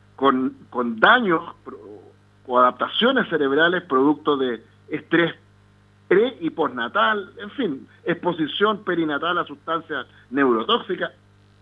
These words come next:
en una playa de, de, de factores que pueden hacer que un cerebro esté predispuesto a funcionar de determinada manera, y lo que hacemos los psiquiatras es buscar intervenciones farmacológicas y psicoterapéuticas, porque a veces, porque la psicoterapia también modifica la biología, ojo,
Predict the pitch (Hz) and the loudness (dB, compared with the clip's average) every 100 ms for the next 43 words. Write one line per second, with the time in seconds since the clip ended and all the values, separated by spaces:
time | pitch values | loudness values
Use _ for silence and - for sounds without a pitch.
0 | - 202 202 202 247 320 311 302 277 240 | -4 2 4 2 2 0 2 0 0 0
1 | 220 214 - _ _ _ _ - - 160 | 0 -4 -14 _ _ _ _ -6 -2 -2
2 | - - 294 262 - 202 202 220 214 170 | -2 0 2 2 -4 -2 2 2 2 -2
3 | 202 208 208 196 185 175 196 208 220 220 | -4 -4 -6 -8 -4 0 0 2 -2 -4
4 | _ _ _ _ - 143 - 190 202 202 | _ _ _ _ -16 -14 0 2 2 -4
5 | _ _ _ - 160 156 - 233 233 180 | _ _ _ -2 2 2 2 -2 -2 -8
6 | 175 165 180 196 175 156 156 175 220 196 | -8 -6 -4 -4 -4 -6 -4 -4 -6 -6
7 | 170 143 123 - 139 147 165 165 175 165 | 0 0 -2 -12 -10 -6 -8 -8 -8 -8
8 | 165 175 _ _ - - 151 139 - 143 | -8 -18 _ _ -20 -4 -2 0 -2 2
9 | 151 156 143 - 165 - 135 123 151 156 | 2 2 -8 -4 -4 -2 -4 -6 -2 -2
10 | 147 131 120 120 165 240 226 220 214 - | -2 -4 -4 -2 0 0 -4 -8 -8 -10
11 | _ _ _ _ _ - 170 - 302 285 | _ _ _ _ _ -12 -12 2 2 4
12 | 196 185 196 339 - 147 131 135 135 156 | 0 -2 -2 -4 -6 -8 -8 -8 -4 -4
13 | 175 - 147 135 127 - 175 175 175 190 | -6 -12 -12 -8 -8 -4 -4 0 -2 -2
14 | 160 139 240 285 180 135 - 175 143 131 | -4 -4 -2 0 0 -2 -4 -2 0 0
15 | 170 202 320 165 214 - | -2 0 0 -2 -4 -14